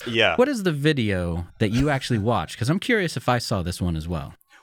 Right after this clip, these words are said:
Speaker 1: Well, do you know what? I kind of went through that same thought process as, that you just said, where, you know, you look at,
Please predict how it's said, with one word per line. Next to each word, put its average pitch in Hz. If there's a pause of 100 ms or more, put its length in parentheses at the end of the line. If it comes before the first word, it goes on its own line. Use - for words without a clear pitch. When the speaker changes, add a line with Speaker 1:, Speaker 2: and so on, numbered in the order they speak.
Speaker 1:
Well, 190
do -
you 170
know 180
what? 123
I 123
kind 160
of 160
went 139
through 123
that 113
same 113
thought 117
process 87
as, 85
that 90
you 90
just 85
said, 80
where, 85
you 87
know, 90
you 90
look 95
at, 87